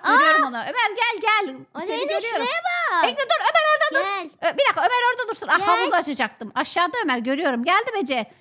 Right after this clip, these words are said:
Speaker 1: Hayır,
Speaker 2: Ben
Speaker 1: bak, böyle bir yer var, gel.
Speaker 2: Neredesin?
Speaker 1: Bak.
Speaker 2: Burası mı?
Speaker 1: Hop.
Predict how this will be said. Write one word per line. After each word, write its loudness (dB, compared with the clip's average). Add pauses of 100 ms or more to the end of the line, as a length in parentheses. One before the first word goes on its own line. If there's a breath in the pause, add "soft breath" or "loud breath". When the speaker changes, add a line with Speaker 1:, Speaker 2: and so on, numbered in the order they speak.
(100)
Speaker 1:
Hayır, -4
Speaker 2:
Ben 2
Speaker 1:
bak, -4 (100)
böyle -6
bir -6
yer -4
var, -8
gel. -8
Speaker 2:
Neredesin? -2 (120)
Speaker 1:
Bak. -4
Speaker 2:
Burası -2
mı? -6 (140)
Speaker 1:
Hop. -8